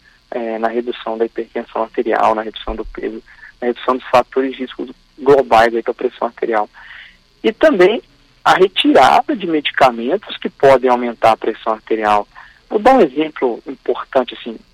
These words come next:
o, os antiorexígenos, né, os medicamentos que reduzem a fome, a famosa sibutramina, ela é um vasoconstritor. A sibutramina aumenta em dezesseis por cento o risco cardiovascular das pessoas.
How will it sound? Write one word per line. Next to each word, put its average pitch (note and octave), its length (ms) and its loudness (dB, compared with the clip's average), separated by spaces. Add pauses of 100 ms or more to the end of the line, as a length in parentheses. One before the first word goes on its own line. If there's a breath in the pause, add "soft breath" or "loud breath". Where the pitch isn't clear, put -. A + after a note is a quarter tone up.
(140)
o, C3 400 -8
os A#2+ 180 -8
antiorexígenos, C#3 1300 -2
né, D#3 100 0
os F3+ 60 -2
medicamentos G3+ 480 0
que F3+ 100 0
reduzem E3 520 0
a C3+ 100 4 (200)
fome, C#3+ 360 0 (380 loud breath)
a - 100 -2
famosa D3 720 2 (120)
sibutramina, A#2+ 720 -2
ela E3+ 260 4
é E4+ 80 4
um F#4 140 -2
vasoconstritor. A3+ 1080 2 (360 loud breath)
A - 100 0
sibutramina F3+ 500 4
aumenta G3+ 260 2
em A3 80 -4
dezesseis G3 460 2
por - 200 -6
cento F3+ 300 -4
o - 20 0
risco D3+ 340 -8
cardiovascular B2 720 0
das - 140 -16
pessoas. - 480 0